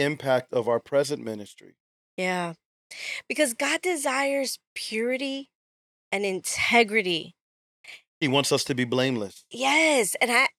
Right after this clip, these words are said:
Speaker 2: I mean, we walking around with all type of junk in our heart, preaching good. You getting all the claps and the amens and the shares and the likes and all this
Speaker 1: But
Speaker 2: stuff.
Speaker 1: we avoid people.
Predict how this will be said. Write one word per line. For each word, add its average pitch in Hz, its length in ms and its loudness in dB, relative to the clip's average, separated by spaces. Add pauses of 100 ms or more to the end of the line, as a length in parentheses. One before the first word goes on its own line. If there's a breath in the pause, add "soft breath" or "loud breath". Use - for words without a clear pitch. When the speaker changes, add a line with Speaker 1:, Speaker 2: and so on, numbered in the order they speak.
Speaker 2:
I 233 120 -2
mean, 254 200 0
we 311 140 2
walking 330 380 2
around 254 360 4
with 233 180 6
all 302 260 4
type 294 340 0
of 208 160 4
junk 202 520 2
in 262 120 2
our 226 140 6
heart, 262 360 6 (400 loud breath)
preaching 277 540 2
good. 302 640 6 (340 loud breath)
You 226 120 -2
getting 277 200 0
all 269 160 6
the 240 80 2
claps 269 560 6
and 254 100 0
the 226 60 4
amens 269 560 4
and 226 140 0
the 208 80 2
shares 262 480 6
and 233 120 -2
the 214 80 6
likes 240 360 4
and 254 100 0
all 247 100 2
this 240 220 -4
Speaker 1:
But 285 80 4
Speaker 2:
stuff. 285 140 6
Speaker 1:
we - 100 2
avoid 110 320 2
people. 117 340 -8